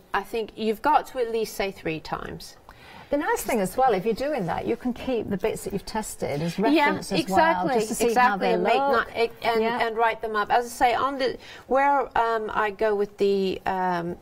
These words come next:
Speaker 1: on the YouTube channel with the journal cover, I do talk about that a little bit as well, because then when you want to get into diagonals, you have to think, "Well, I need it this big, and then this big,
Speaker 2: Yeah.
Speaker 1: and then this big," and you have to go on a diagonal. So the first time you do it, do a straight one.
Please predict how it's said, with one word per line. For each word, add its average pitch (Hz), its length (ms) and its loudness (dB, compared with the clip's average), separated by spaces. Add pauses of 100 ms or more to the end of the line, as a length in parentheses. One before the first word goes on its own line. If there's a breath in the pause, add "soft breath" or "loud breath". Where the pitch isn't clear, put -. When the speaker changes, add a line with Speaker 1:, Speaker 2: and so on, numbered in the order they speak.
Speaker 1:
on 202 140 -2
the 202 100 0
YouTube 208 360 -2
channel 180 340 -4
with 185 140 -4
the 190 80 -6
journal 190 280 -2
cover, 185 300 -6
I 175 80 0
do 185 160 -2
talk - 320 -2
about 185 280 -4
that 175 140 -2
a 175 60 -4
little 170 220 -2
bit 170 200 -4
as 180 220 -6
well, 170 320 0 (300 loud breath)
because 208 240 -4
then 226 180 2
when 233 140 0
you 220 80 2
want 214 140 2
to 202 40 0
get 196 160 0
into 196 160 -6
diagonals, 190 720 2
you 185 60 -8
have 170 240 -6
to - 80 -8
think, 185 380 -4 (100)
"Well, 180 100 0
I 175 60 0
need 175 220 -2
it - 80 -6
this 220 160 -2
big, 185 440 -2
and 175 220 -2
then 175 200 2
this 190 180 0
big, 185 180 0
Speaker 2:
Yeah. 165 100 0 (100)
Speaker 1:
and 175 200 -2
then 170 140 -2
this 180 180 -4
big," 170 220 -2
and 170 100 -2
you 180 60 -4
have 180 220 -6
to - 40 -8
go 175 160 0
on 170 140 -2
a 165 40 -4
diagonal. 165 540 0
So 190 160 -2
the 185 80 -6
first 262 300 -4
time 208 160 -2
you 202 60 0
do 190 120 0
it, 175 140 -2
do 180 80 -2
a 180 40 0
straight 165 360 -4
one. 156 200 -6